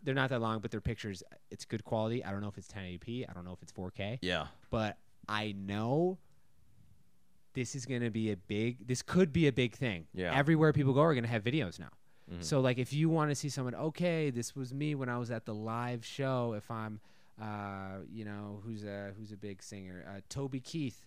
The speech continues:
Speaker 2: Yeah.
Speaker 1: playing live show, seeing all the audience, part
Speaker 2: Yeah.
Speaker 1: of his videos. "Watch me live at this moment," you know,
Speaker 2: Yeah.
Speaker 1: a three-minute video or thirty-second
Speaker 2: Well,
Speaker 1: video.
Speaker 2: also, it also, it, it, it, it cuts out, uh,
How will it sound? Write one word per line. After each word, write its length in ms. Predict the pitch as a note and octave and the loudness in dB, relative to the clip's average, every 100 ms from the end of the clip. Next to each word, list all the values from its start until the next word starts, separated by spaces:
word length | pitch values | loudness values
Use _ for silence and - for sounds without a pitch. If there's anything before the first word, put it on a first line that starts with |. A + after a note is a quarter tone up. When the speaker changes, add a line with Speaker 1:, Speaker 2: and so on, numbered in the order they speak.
| - | -4
Speaker 2:
Yeah. 220 | G2+ F#2 | 2 2
Speaker 1:
playing 240 | D2+ D3+ | 2 0
live 220 | C3 B2+ C3+ | 2 0 0
show, 140 | D3 | -2
seeing 360 | A#2+ - D3 C#3+ | -2 -2 0 0
all 140 | C3 | 2
the 140 | B2+ B2 | 4 4
audience, 600 | A#2 A2 E2+ - - - | 4 2 -4 -10 -14 -4
part 140 | G#2 | 4
Speaker 2:
Yeah. 140 | A#2 G2 | 6 6
Speaker 1:
of 60 | |
his 120 | A#2 A2 | 2 0
videos. 420 | A#2+ A#2 G#2 G#2 | 0 0 -2 -4
"Watch 360 | B2 B2+ B2+ C#3 | -2 -2 -4 -6
me 100 | B2 | -6
live 420 | B2 B2 A#2+ A2 | -6 -6 -8 -10
at 100 | G#2+ | -10
this 240 | B2 A#2 - - - - | -10 -12 -14 -20 -20 -10
moment," 480 | B2 B2 A#2+ A2 F#2 | -4 -4 -4 -4 -8
you 100 | A2+ | -6
know, 100 | G2+ | -2
Speaker 2:
Yeah. 180 | F#2 | 0
Speaker 1:
a 40 | D2 | 0
three-minute 360 | B2 A#2+ A#2 A2 | -4 -4 -6 -6
video 400 | A#2 A2+ G#2+ G2+ | -6 -6 -6 -8
or 80 | |
thirty-second 480 | G#2 A#2 A2+ A#2 A2 | -10 -10 -10 -10 -4
Speaker 2:
Well, 160 | A2+ G3+ | 4 4
Speaker 1:
video. 160 | A#3+ G#3 | 6 2
Speaker 2:
also, 20 | |
it 220 | C#3+ D#3 | 2 4
also, 500 | D3 E3 - C3 A#2 - | 4 4 4 0 0 -2
it, 180 | A#2 - | -2 0
it, 220 | A#2 A2+ | 0 0
it, 180 | A2 A#2 | 0 -2
it 120 | A#2 - | -2 -2
cuts 260 | C#3 - | -4 2
out, 180 | B2 A2 | 4 6
uh, 480 | G2 F#2 F2 E2+ | 4 4 2 0